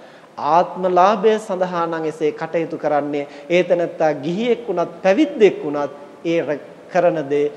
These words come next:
කපටිකමක් කියලා අපි තේරුම් ගන්නට ඕනේ. ගිහියෙක් වුණත් පැවිද්දෙක් වුණත් පොදු යහපත සඳහා, මෙලොව පරලොව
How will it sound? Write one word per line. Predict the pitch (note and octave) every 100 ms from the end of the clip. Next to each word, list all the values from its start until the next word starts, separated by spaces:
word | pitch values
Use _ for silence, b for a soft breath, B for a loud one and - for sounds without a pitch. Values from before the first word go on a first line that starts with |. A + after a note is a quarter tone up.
| -
කපටිකමක් | - - B3+ B3 A#3 G3 D#3 D3+ -
කියලා | - C#3 C3+ C3 -
අපි | C#3 D3
තේරුම් | - C3 B2 A#2+
ගන්නට | A2+ G#2 - -
ඕනේ. | - - - - B B B B
ගිහියෙක් | D3 G3+ D4+ F4+ -
වුණත් | C#4+ C4 -
පැවිද්දෙක් | D#3 F#3+ F3 F#3+ -
වුණත් | E3 D#3+ -
පොදු | F3 G3+
යහපත | G#3 D#3+ C4 C#4+ F4+ F4
සඳහා, | A#3+ F3 C#3+ A2+ - B -
මෙලොව | F3 G3+ G3
පරලොව | - F#3 F3+